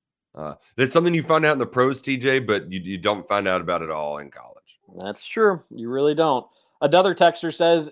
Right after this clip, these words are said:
Speaker 2: "It's just recruiting momentum for Duke. Once a few great players start going somewhere, others want to follow." No, not so much in basketball. Football, I think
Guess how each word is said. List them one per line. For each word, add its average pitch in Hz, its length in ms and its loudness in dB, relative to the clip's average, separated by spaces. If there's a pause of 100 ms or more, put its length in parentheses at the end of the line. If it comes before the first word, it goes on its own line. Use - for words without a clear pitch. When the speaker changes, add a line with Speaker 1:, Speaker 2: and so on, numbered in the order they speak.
Speaker 2:
"It's 165 240 -4
just 240 360 0
recruiting 180 520 0
momentum 143 460 0
for 131 100 -8
Duke. 110 540 -6
Once 156 340 0
a 143 180 -2
few 156 260 -10
great 135 280 -2
players 135 360 0
start 123 240 -4
going 123 200 0
somewhere, 120 460 -2 (400)
others 143 400 2
want 123 200 -4
to 113 100 -10
follow." 101 480 -4
No, 147 640 -4
not 156 140 -6
so 135 160 -6
much 110 260 -10
in 110 80 -14
basketball. 98 640 -8
Football, 156 400 6
I 120 80 0
think 120 300 -10